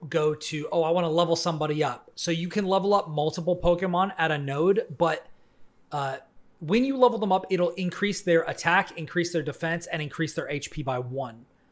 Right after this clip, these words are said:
But if you try to do it multiple times, there's a chance that it will fail, and their level will, will increase, but their stats won't increase, or they won't all increase the way that they're supposed to. So it's typically one of those,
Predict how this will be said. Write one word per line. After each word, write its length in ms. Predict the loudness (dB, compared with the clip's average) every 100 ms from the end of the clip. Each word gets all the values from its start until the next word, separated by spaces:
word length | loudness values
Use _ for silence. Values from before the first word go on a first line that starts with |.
| _ _ _ _
But 340 | 2 2 -2 _
if 180 | -6 -4
you 60 | -4
try 380 | -2 2 4
to 80 | 4
do 240 | 2 2 2
it 200 | 2 -4
multiple 480 | -2 -2 -4 -6
times, 640 | -4 -4 -2 -2 -4 -8 -12 _ _
there's 180 | -2 0
a 60 | -2
chance 360 | 0 0 0
that 140 | 0 -2
it 120 | -2
will 100 | -8
fail, 600 | -8 -6 -4 -2 -4 -8 _ _ _
and 200 | -2 2
their 160 | 2 2
level 380 | 4 6 6
will, 280 | 4 2 0 -2
will 180 | 0 0
increase, 540 | -2 -4 -4 -4 -8 _ _
but 120 | -8
their 80 | -6
stats 600 | -4 -6 -4 -4 -2 -4
won't 200 | -4 -2
increase, 420 | -4 -4 -4 -4 -2
or 160 | 0
they 120 | 2
won't 280 | 2 0 -2 _
all 260 | -4 -4 -4
increase 400 | -8 -6 -6 -4
the 80 | -6
way 120 | -6
that 100 | -8
they're 120 | -12
supposed 360 | -8 -8 -8 -2
to. 180 | -2 -2 -18 _
So 220 | -4 -2 -2
it's 180 | -4
typically 520 | -10 -2 -2 0 0 0
one 200 | 0 0
of 80 |
those, 340 | 4 2 2